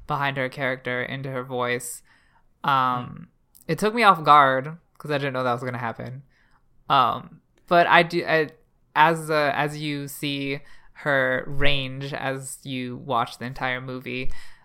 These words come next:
Speaker 1: um, it was a really great performance.
Speaker 2: Yeah. Um, the, the character that, that she portrays obviously is deaf, and it, it,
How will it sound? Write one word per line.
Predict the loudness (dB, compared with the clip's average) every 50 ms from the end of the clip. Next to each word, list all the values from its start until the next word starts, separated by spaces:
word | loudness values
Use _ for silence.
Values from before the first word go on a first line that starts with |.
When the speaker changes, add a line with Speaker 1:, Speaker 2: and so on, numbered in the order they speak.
| _ _ -4
Speaker 1:
um, | -2 0 0 -2 -2 -4 -6
it | -6
was | -6 -6 -6
a | -6
really | -6 -6 -6 -6
great | -6 -6 -8 -8 -8
performance. | -14 -16 -14 -14 -14 -12 -14 -16 -18 -18 -20 -20 -20 -20 -20 _ _ _ _ _ _ _ _ _ _ _ _ -10
Speaker 2:
Yeah. | -8 -6 -6 -6 -8 -12 -16 _ _ _ _ _ _ _
Um, | -6 -4 -4 -4 -4 -6 -10 -12 -16 -20 _ _ _ _ _ _ _ _ _ _ _ _ _ -6
the, | -4 -4 -4
the | -4 -6 -12 -10
character | -2 2 4 4 4 2 0 -2 -2 -2 -2
that, | -2 -4 -6 -8 -8 -8 -10
that | -10 -10 -10 -8
she | -8 -6 -6 -6
portrays | -2 0 0 0 0 0 0 2 0 0 -2 -4 -4
obviously | -2 -2 -2 -4 -6 -10 -10 -10 -10 -8 -10 -10 -10 -10
is | -12 -12 -14 -16 -8
deaf, | -4 -4 -2 -2 -4 -6 -10
and | -14 -12 -12 -12
it, | -14 -14 -12 -12
it, | -12 -12 -12